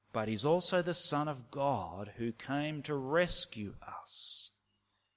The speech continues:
Here is the battle where he chooses to defeat the devil, which guarantees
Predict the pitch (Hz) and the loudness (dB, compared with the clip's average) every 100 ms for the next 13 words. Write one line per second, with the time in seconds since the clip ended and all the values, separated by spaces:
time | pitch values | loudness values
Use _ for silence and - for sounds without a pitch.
0 | _ - 208 233 180 170 127 107 175 190 | _ 0 2 4 4 4 4 6 6 6
1 | 185 120 101 107 127 131 131 135 123 - | 4 2 2 2 2 4 4 4 0 2
2 | 185 196 156 113 113 - 127 113 - - | 2 2 2 0 -4 -6 -6 -6 -8 -6
3 | 110 98 - _ 110 95 85 - 82 92 | -6 -6 -16 _ -10 -10 -12 -14 -16 -16
4 | - _ _ _ _ _ _ - 120 117 | -18 _ _ _ _ _ _ -2 0 0
5 | 107 104 151 175 180 156 - 208 180 104 | 2 8 8 8 2 0 -2 2 2 2
6 | 90 110 147 - | -2 -4 2 2